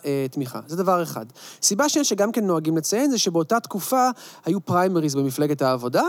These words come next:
והמון מהח"כים ש-, המון ח"כים של מפלגת העבודה פשוט היו עסוקים בקמפיינים של הפריימריז ולקושש קולות ולא התייצבו. והם ג-, שוב, אף אחד לא חשב שלחוק אין סיכוי לעבור.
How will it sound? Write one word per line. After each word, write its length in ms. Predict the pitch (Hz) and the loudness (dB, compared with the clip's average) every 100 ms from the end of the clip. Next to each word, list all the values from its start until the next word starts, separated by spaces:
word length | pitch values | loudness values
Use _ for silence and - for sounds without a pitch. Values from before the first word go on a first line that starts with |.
| 359 | 0
והמון 500 | 180 226 208 202 277 | -2 -2 0 0 2
מהח"כים 420 | 233 - 226 233 | 0 -2 -6 -4
ש-, 100 | 190 | -6
המון 220 | 165 165 | -4 -4
ח"כים 240 | 208 214 208 | -4 -6 -6
של 120 | 190 | -6
מפלגת 280 | 180 208 220 | -4 -4 -2
העבודה 300 | 226 240 320 330 - | -2 0 0 0 -8
פשוט 140 | - 262 | -4 0
היו 140 | 254 | 2
עסוקים 380 | 233 208 254 254 | 2 0 -2 0
בקמפיינים 460 | 214 180 165 226 | 0 -2 0 0
של 120 | 220 240 | 0 -2
הפריימריז 640 | 240 302 320 247 233 202 | 2 2 4 2 -2 -2
ולקושש 400 | 175 170 165 233 | -2 -2 0 0
קולות 340 | - 254 294 196 | 0 2 0 0
ולא 220 | 175 190 | 2 2
התייצבו. 500 | 202 175 - 147 131 - - - - | 2 -2 -2 -4 -6 -10 -20 -20 -4
והם 120 | 220 | -2
ג-, 60 | 220 - | -2 -2
שוב, 200 | - 277 | 0 0
אף 200 | - 277 | 0 0
אחד 160 | 294 | 0
לא 100 | 208 | 0
חשב 380 | 208 208 - 220 208 | 0 0 2 2 0
שלחוק 420 | - 156 170 - | 0 0 0 -2
אין 180 | 180 180 | -2 0
סיכוי 340 | - 165 170 | 0 2 2
לעבור. 520 | 160 135 127 143 110 | 2 0 0 -2 -2